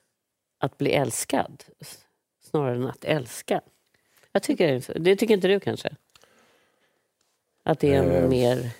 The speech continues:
Speaker 1: komplicerad fråga?
Speaker 2: Jo, men alltså, jag, jag förstår verkligen logiken i den meningen där, eller frågeställningen. Men samtidigt så tror jag att,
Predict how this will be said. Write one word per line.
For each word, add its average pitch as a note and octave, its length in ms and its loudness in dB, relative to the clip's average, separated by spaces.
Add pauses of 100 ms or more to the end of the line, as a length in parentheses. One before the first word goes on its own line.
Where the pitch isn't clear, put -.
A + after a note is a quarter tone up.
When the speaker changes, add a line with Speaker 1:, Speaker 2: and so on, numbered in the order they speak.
(420)
Speaker 1:
komplicerad D3+ 800 0
fråga? - 320 -6 (3250)
Speaker 2:
Jo, - 420 -4
men - 140 -4
alltså, A#2 640 0
jag, A#2 240 -4
jag A#2+ 160 -2
förstår - 260 2
verkligen A2+ 420 4
logiken A#2 520 4
i G2 60 6
den F#2+ 380 2 (220)
meningen A2+ 520 4
där, - 120 2
eller F#2 200 2
frågeställningen. G2+ 840 -2 (2000)
Men A2 340 -2
samtidigt A#2+ 520 0
så - 120 -16
tror C3 180 2
jag B2 140 6
att, - 400 -2